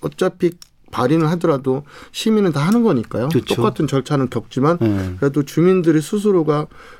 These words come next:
Speaker 1: 우리 그 대전시 또는 어떤 지자체의 어떤 행정이라든가 어떤 거에 주민 참여를 할 수 있는 어떤 폭을 넓혀주고 그런 이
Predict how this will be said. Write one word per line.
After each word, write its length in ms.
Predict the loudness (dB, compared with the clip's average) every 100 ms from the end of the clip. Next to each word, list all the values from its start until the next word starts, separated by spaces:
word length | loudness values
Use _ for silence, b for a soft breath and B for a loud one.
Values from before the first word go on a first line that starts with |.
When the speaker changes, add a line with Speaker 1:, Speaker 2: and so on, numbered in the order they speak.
| B -4
Speaker 1:
우리 460 | -2 0 0 -2 -12 -8
그 180 | -6 -6 -12 -20 -10
대전시 520 | -4 0 0 0 -2 0 -2 -2
또는 340 | -2 -2 -2 -6
어떤 240 | -6 -6
지자체의 540 | -4 -4 -4 -4 -4 -4
어떤 280 | -4 -4
행정이라든가 880 | -2 0 0 0 0 -2 -4 -6 -6
어떤 280 | -8 -8 -6
거에 180 | -4 -6 -8
주민 280 | -4 -4 -2
참여를 360 | -2 0 0
할 60 | -2
수 120 | -2
있는 260 | -2 0 -2 B B B B
어떤 220 | -8 -6 -2
폭을 320 | 0 2 4
넓혀주고 760 | 2 0 -6 -6 -6 -4 -4 -8 b b -10
그런 380 | -4 -2 -4 -6
이 340 | -6 -6 -8